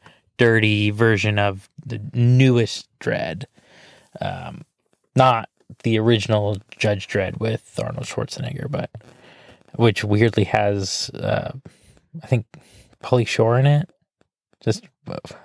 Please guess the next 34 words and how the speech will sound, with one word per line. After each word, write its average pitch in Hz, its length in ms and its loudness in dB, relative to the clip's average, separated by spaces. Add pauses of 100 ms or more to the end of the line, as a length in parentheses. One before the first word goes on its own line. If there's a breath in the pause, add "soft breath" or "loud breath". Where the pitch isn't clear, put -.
(100)
a 113 80 2
weird, 120 720 4
it's - 200 -6
a 117 40 -6
weird 127 260 4
cast, - 520 -8 (120)
but 110 240 -4 (1300 loud breath)
really 120 380 4 (120)
cool, - 380 -6 (160)
really 110 260 2
cool. - 380 -12 (920 soft breath)
But 113 200 2
this 156 280 2
time 110 640 0 (480 soft breath)
we 117 140 2
have 107 180 4
a 104 80 -2
D 110 240 -2
C 180 300 4
version 117 640 -2
of 113 160 0
Judge 110 320 -4
Dredd, - 400 -10 (180)
'cause 113 160 2
as 110 240 2
it 113 100 -6
was 110 320 -8
licensed 120 460 0
with 113 140 0
them 120 160 4
in 113 100 -2
the, 110 240 -6
in 113 180 -2
the 104 140 -10